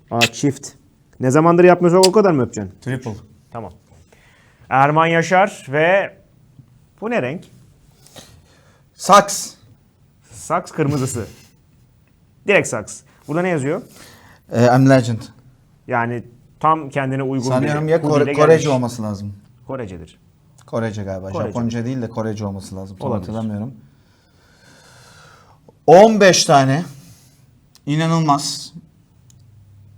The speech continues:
Speaker 2: mevzumuz var. Bugünkü mevzular arasında çok sevimli bir hayvancağızın ağırlıkta olduğunu göreceğiz.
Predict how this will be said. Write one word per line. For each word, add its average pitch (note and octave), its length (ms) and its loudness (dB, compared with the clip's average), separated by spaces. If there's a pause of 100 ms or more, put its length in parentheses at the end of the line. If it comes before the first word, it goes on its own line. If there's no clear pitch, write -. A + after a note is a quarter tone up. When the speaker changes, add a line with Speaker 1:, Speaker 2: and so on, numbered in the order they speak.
(400)
Speaker 2:
mevzumuz B2+ 540 -2
var. G2+ 160 -6 (460)
Bugünkü F3 360 0
mevzular E3 480 2
arasında D3 760 -2 (560)
çok A#3 240 -2
sevimli E3+ 460 -2
bir D#3 300 -6 (120)
hayvancağızın D3+ 960 -2 (140)
ağırlıkta D3 520 2
olduğunu C#3 360 0
göreceğiz. G#2 600 -6